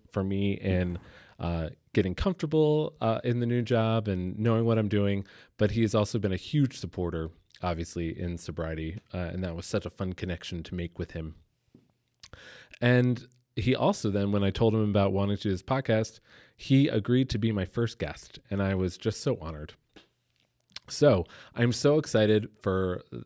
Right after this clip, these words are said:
uh, this next part of the journey and for you guys all to hear Robinson's story. So if you would like to come on and tell your story, I would love to talk with you. Uh, you can reach me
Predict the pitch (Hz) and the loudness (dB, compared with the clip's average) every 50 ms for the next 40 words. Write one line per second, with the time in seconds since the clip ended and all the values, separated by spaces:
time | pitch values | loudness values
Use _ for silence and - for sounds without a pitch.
0 | _ - 101 95 92 92 90 85 85 95 107 107 - - 107 101 101 - - - | _ -4 -2 0 0 0 0 0 2 2 2 2 2 0 -2 -2 -2 -4 -4 -2
1 | - 107 101 95 90 85 95 - - 139 143 139 139 139 139 - 107 104 101 101 | 0 0 0 0 -2 -4 -2 2 4 4 4 4 4 2 0 -2 -2 -2 -2 -2
2 | - - 98 95 98 98 - - 113 107 113 113 110 107 104 95 98 92 98 95 | -2 -2 -2 -2 -2 -4 -4 -2 -2 2 4 6 6 6 4 2 0 -2 -2 -2
3 | 98 - - 95 92 90 82 90 90 90 87 90 87 - - 92 90 87 - - | -2 -2 -2 -2 0 0 2 2 2 2 0 -2 -6 -8 -8 -8 -8 -8 -6 -6
4 | 92 80 69 - - - _ - - - - - - - - - - 214 214 147 | -6 -6 -8 -10 -14 -18 _ -20 -20 -20 -20 -20 -20 -20 -14 -2 4 6 6 6
5 | 87 78 - _ _ _ _ - _ _ - 113 113 - - 147 214 302 320 240 | 6 4 -2 _ _ _ _ -20 _ _ 2 2 2 4 4 8 8 10 10 10
6 | 120 98 104 92 - - - - 104 98 95 92 92 92 90 87 - 98 90 90 | 8 8 6 6 4 2 -2 0 0 2 2 2 2 2 0 0 0 0 0 2
7 | 85 90 87 - - - 87 85 98 139 196 208 - _ _ _ - _ - 95 | 0 0 -4 -4 -4 -2 0 0 0 0 -2 -4 -8 _ _ _ -20 _ 0 4
8 | 113 123 117 110 98 95 110 104 95 - - - 104 80 73 - - - - 80 | 4 6 6 4 4 2 2 2 0 0 -4 -4 -4 -4 -4 -6 -10 -10 -8 -8
9 | 73 80 - - _ - - - - _ - 95 95 95 92 92 - - 110 139 | -10 -10 -14 -20 _ -20 -20 -20 -20 _ -4 0 2 2 2 0 -2 -2 0 0
10 | 214 208 - 127 113 107 110 - - _ _ _ - 139 120 104 123 170 - - | 0 0 0 -2 -2 -2 -2 -6 -10 _ _ _ -14 -6 -2 2 2 2 2 0
11 | - 160 156 175 208 220 | -2 -2 0 0 -2 -4